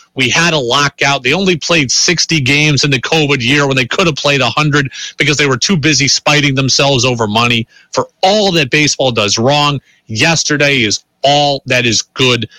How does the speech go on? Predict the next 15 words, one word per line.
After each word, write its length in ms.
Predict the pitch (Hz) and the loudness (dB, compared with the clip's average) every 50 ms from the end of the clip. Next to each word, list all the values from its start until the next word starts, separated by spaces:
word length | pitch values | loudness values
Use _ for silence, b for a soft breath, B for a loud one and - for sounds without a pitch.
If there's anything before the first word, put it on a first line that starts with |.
| B B B B - | B B B B -4
about 380 | 120 110 117 113 110 104 - | -2 0 0 0 0 -2 -2
the 80 | - - | -2 -2
sport. 540 | - - - - 101 90 82 82 - - - _ _ _ _ _ _ _ _ _ _ _ _ _ _ _ _ _ _ _ - | -2 -2 -2 -4 -4 -4 -4 -6 -10 -14 -20 _ _ _ _ _ _ _ _ _ _ _ _ _ _ _ _ _ _ _ -4
And 120 | - 147 131 | -2 -2 0
if 140 | 117 - - | -2 -2 -2
you 260 | 113 131 175 208 208 | 0 2 2 2 2
want 220 | 196 180 180 180 | 2 2 2 0
to 60 | 175 | 0
showcase 640 | 151 - - 160 160 175 160 - - 170 160 143 - | -2 -2 0 0 0 0 0 0 0 0 0 0 -2
the 120 | - 139 | -2 -4
sport 360 | - - - 147 147 143 123 - | -4 -2 0 0 0 0 0 -2
to 60 | 139 | -2
the 80 | 120 113 | -2 0
next 220 | 127 135 120 - | 0 -2 -2 -2
generation, 720 | - 143 135 123 117 120 127 131 127 - - - 113 101 | -2 0 0 2 2 2 0 0 0 0 -2 -2 -4 -6